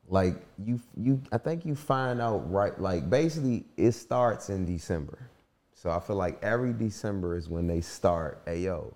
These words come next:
start submitting your stuff," or whoever, have people submit your stuff to the Whammies. Now, we had won before with Cornel West Theory. We won Best Hip Hop Group. Two, let me see, make sure I got this right.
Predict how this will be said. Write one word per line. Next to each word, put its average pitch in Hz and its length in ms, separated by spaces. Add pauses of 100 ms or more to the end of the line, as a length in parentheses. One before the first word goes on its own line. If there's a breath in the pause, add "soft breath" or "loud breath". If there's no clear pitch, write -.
(360)
start 87 460
submitting 90 440
your 90 160
stuff," 90 480
or 73 200
whoever, 85 440
have 82 300
people 107 380
submit 80 440
your 82 100
stuff 76 440 (680)
to 95 100
the 82 80
Whammies. 76 560
Now, 85 160
we 101 160
had 101 100
won 104 360
before 101 500
with 85 140
Cornel 87 380
West 92 300
Theory. - 240
We 85 160
won 85 300
Best 87 300
Hip 95 180
Hop 80 260
Group. 78 300 (2000)
Two, 127 320
let 92 100
me 92 180
see, 90 60 (260)
make 82 140
sure 90 160
I - 20
got 90 220
this 98 180
right. - 240